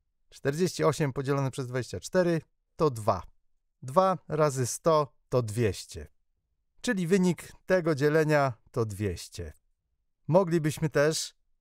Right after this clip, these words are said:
wykonać to dzielenie podobnym sposobem jak tutaj. Zamiast zapisywać setne słowami,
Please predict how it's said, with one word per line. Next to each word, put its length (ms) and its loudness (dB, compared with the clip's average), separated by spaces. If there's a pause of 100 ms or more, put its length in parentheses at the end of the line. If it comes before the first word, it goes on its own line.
wykonać 560 0
to 140 0
dzielenie 440 2
podobnym 680 2
sposobem 560 2
jak 180 0
tutaj. 480 0 (440)
Zamiast 540 0
zapisywać 720 -2
setne 560 -2
słowami, 800 0